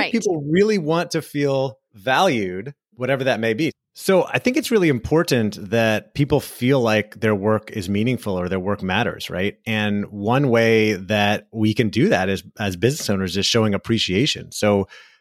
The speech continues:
Speaker 2: for example, I mentioned I have an assistant, I have a few contractors who work for me. I, I try to show gratitude and thank them on a regular basis, especially if they go above and beyond. And this has become normal for me,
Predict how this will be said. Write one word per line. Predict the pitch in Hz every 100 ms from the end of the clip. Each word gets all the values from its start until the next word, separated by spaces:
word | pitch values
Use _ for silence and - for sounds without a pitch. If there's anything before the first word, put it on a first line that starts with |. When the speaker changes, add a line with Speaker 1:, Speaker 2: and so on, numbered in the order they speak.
| _
Speaker 2:
for | - 135 139
example, | 110 107 113 165 82 95 131 _ _ -
I | 101
mentioned | 110 110 104
I |
have | 107 101 90 90 104
an | 113 107
assistant, | 104 139 - 110
I | 107
have | 104
a |
few | 104 143
contractors | - 107 120 110 92 85
who |
work | 82 135
for | - 92
me. | 87 92 - _ _ _
I, | - -
I | 123
try | - 135
to | 233
show | - 131
gratitude | 107 107 151 - 110
and | 104
thank | 117 156 -
them | 101
on | 104
a |
regular | 104 104 104
basis, | 104 101 104 87
especially | 85 120 117 117
if | 101
they | 101
go | 87 98
above | 98 95
and | 98
beyond. | 101 156 160 104
And | - 104 101
this | 95 143
has | 110
become | 110 - 104
normal | 101 131 156
for | - 104
me, | 101 98